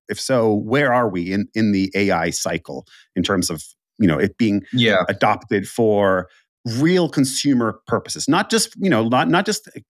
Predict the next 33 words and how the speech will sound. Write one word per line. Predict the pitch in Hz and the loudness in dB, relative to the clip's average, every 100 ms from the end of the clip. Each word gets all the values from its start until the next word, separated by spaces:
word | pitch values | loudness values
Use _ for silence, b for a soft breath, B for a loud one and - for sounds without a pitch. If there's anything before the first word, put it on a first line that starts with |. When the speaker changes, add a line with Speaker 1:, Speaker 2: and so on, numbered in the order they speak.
| - | -8
Speaker 1:
attracting | 135 156 135 143 | -2 -2 0 2
a | |
lot | 131 127 | 2 2
of | |
hype, | 98 98 - | 0 -4 0
not | 131 151 | 0 0
just | 160 | -4
attracting | 139 143 127 135 | -4 -2 0 0
a | 113 | 2
lot | 110 | 2
of | 104 | 0
funding, | - - 131 107 82 101 110 - | -2 -2 0 0 0 -4 -6 -6
which, | 107 - - | -4 -4 -6
which | 117 | -6
happens | - 151 131 101 - | -2 -2 0 -2 -4
through | 107 98 | -6 2
lots | 113 131 | 2 2
of | |
different | 95 - 107 - | -6 -6 -8 -8
technology | - 104 87 82 | -6 0 0 0
cycles, | 87 80 73 78 B B B B | -4 -4 -6 -12 B B B B
but | - 117 113 B _ 123 | -2 -2 -2 B _ -6
really | 123 165 165 139 | 0 2 2 2
being | 131 113 | 2 0
adopted | 90 113 117 - 92 87 _ _ - | 0 -2 -2 -2 -4 -4 _ _ -2
by | 110 123 | 0 2
the | 131 | 0
consumer | 131 117 - 90 82 82 80 _ | -2 -4 -2 -2 -2 -6 -12 _
for | _ - 120 117 113 110 104 | _ -6 0 2 2 0 -4
real | 98 117 113 | -2 0 2
life | 95 85 - | 0 -2 -2
use | 95 - | -4 -4
cases | - 80 85 80 - | -6 -4 -6 -6 -8